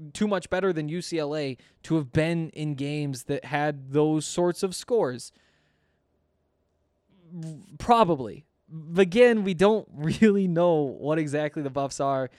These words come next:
um, but we do see, like, the beginnings of a couple of flaws,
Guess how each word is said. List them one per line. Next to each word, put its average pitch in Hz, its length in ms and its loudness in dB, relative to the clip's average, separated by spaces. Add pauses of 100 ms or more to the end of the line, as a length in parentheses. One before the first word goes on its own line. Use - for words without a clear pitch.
(200)
um, 160 160 -2
but 185 120 4
we 196 120 0
do 220 240 0
see, 233 300 -4
like, 226 220 0
the 202 80 -10
beginnings 185 500 -2
of 175 80 2
a 170 80 -2
couple 165 320 0
of 147 100 -2
flaws, 139 540 0